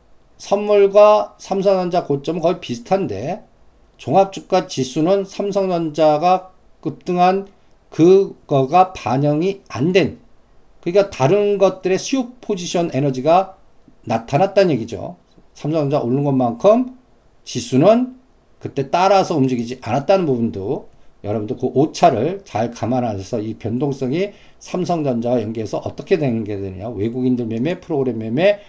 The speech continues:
롤오버, 구월 물이 십이 월 물로 이 과정, 여기서 미결제 청산 들어가면서, 어, 어떤 작업이 들어가는지, 요게 이제, 어, 미국의 금리 인상 결정 이후에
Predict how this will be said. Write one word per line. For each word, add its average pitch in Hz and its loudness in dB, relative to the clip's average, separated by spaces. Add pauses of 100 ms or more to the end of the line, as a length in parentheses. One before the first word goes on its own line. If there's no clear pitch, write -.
(180)
롤오버, 127 4 (720)
구월 127 4
물이 127 2
십이 170 -6
월 165 2
물로 135 -4 (240)
이 123 -2
과정, 135 0 (340)
여기서 170 2
미결제 131 -2
청산 143 -2
들어가면서, 117 -2 (340)
어, 85 -12
어떤 214 -2
작업이 165 4
들어가는지, 113 -6 (180)
요게 131 4
이제, 135 -2 (440)
어, - -14 (100)
미국의 123 -4
금리 123 0 (240)
인상 123 0
결정 139 -4
이후에 165 2